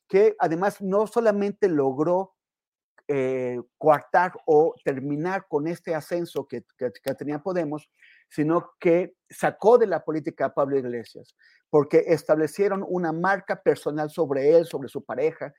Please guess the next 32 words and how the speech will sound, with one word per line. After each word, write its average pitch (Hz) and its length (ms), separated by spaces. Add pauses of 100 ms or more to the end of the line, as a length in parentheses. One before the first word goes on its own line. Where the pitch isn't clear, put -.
(240)
sobre 127 280
su 185 180
familia, 165 680 (280)
en 139 200
donde 131 340
no 156 240
los 196 160
dejaban 170 560
ni 160 300
siquiera 170 580
ir 185 160
a 175 100
tomar 151 280
vacaciones 147 560
tranquilos. 131 640 (420)
Eh, 143 160
aquí 196 460
y 165 80
allá 156 380
los 143 260
perseguían, 160 720
la 143 80
justicia 175 440
española 151 420
permitió 135 640
esta 160 240
persecución, 135 720 (420)
hasta 165 300
que 196 320 (800)
Iglesias 170 580
dijo, 160 340
"Ya, 165 320